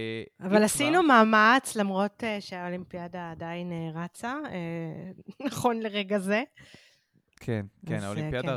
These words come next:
Speaker 1: רצה, אבל נדמה לי שזה אווירת סוף קורס אצל כולם.
Speaker 2: כן.
Speaker 1: בטח אצלנו הישראלים. אנחנו מקליטים את התוכנית הזאת, את הפודקאסט, לפני שלינוי אשרם עולה לתחרות שלה.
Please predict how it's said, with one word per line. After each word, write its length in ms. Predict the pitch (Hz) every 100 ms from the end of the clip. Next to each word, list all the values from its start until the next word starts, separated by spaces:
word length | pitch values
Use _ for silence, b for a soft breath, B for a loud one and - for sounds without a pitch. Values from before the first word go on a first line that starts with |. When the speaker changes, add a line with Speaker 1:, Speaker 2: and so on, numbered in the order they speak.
| 127
Speaker 1:
רצה, 220 | 165 202
אבל 220 | 170 143 135
נדמה 220 | 123 127
לי 80 | 131
שזה 240 | 123 117
אווירת 300 | 110 110 113
סוף 200 | - 117
קורס 300 | - 127 117
אצל 220 | 117 113
כולם. 540 | 101 110 110 135 156 165 - B B B B
Speaker 2:
כן. 160 | - 107
Speaker 1:
בטח 100 | 127
אצלנו 320 | 123 131 123
הישראלים. 580 | 117 - 127 117 160 202
אנחנו 340 | 160 139 160 143
מקליטים 480 | 135 135 123 196 165
את 140 | -
התוכנית 840 | 110 104 104 104 104 - - 110 104
הזאת, 280 | 107 117 117
את 120 | -
הפודקאסט, 640 | - 110 - 117 110 - _ b b b -
לפני 680 | 113 107 - 123 165 185
שלינוי 440 | 135 113 107 107 87 101
אשרם 380 | 101 - 104 101
עולה 340 | 101 101 101
לתחרות 540 | 98 107 98 92 95 -
שלה. 460 | 92 95 117 185